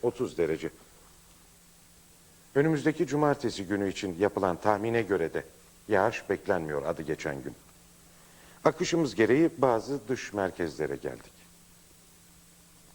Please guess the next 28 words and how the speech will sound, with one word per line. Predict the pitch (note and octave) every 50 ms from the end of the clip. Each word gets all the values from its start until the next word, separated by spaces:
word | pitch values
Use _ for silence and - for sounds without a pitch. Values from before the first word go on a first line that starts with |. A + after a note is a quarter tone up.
| - - - - - - - - - - - - - - - - - - - - - - - - - - - - -
Amsterdam | - A2+ B2 A#2 - - A#2 A2+ G#2 F2+ A#2+ C#3 C#3 A2
yağmurlu, | G2 G#2+ G2 F#2+ F2+ E2 D2+ G2 C3+ C#3 - - - - - -
yarın | E2 F#2+ A#2+ A#2+ B2 C#3
en | D#3 E3+
yüksek | E3 C#3 A#2+ - - C3 A#2+ -
sıcaklık | A2+ G#2+ G#2+ A#2 G#2+ - B2 - -
on | F2+ D2+ C#2 B1+
dört. | C2+ C2 - - - - - - - - - - -
Köln | - D#3+ E3 D#3+ D3+ A#2+
ve | A2+ G#2
Frankfurt | - - A2 A#2 A2 G#2 - - C#3 A#2+ -
yağmurlu | G#2 G#2 G2 F#2+ F2+ F2 E2 E2+
on | D#2+ D2+ C#2 D2
beş, | G#2+ B2+ A#2+ - - - - - - -
Zürih | - F2+ A2+ A#2+ C3 A#2+ G#2+
yağmurlu | A2 G#2 G2+ F#2 F#2 E2+ D#2 E2
on | D#2 D2+ C#2+
dokuz, | - D2+ - - C3+ - - - - - - - - - - - - - - - - - -
Bükreş | - C3+ C3+ - C#3 B2+ - -
parçalı | A2 A2 G#2 - A2+ A#2+ A#2+ A#2+
bulutlu | B2 G#2+ A2 G#2 - -
yirmi | F2+ E2 D#2+ D#2 D#2 D#2+
iki, | D#2 D2+ - A#2+ A#2+ - - - - - -
Budapeşte | G2 G2 G#2+ G2+ - G#2+ G2 F2 - - C3+
parçalı | - G2+ F#2+ F#2 - - G2+ F#2+ F2
bulutlu | F2+ D2+ D#2+ - - D#2+
on | D#2 D2+ D2+
sekiz, | - E2 E2 - A2 - -